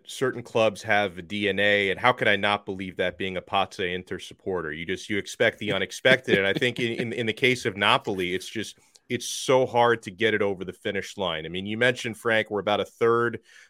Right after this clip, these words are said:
through the season. That means we still have well more than half the Campionato left to play.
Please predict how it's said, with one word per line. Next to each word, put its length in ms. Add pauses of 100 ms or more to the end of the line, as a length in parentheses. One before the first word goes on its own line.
through 180
the 100
season. 540
That 200
means 320
we 80
still 260
have 200
well 320
more 240
than 80
half 280
the 80
Campionato 640
left 260
to 60
play. 460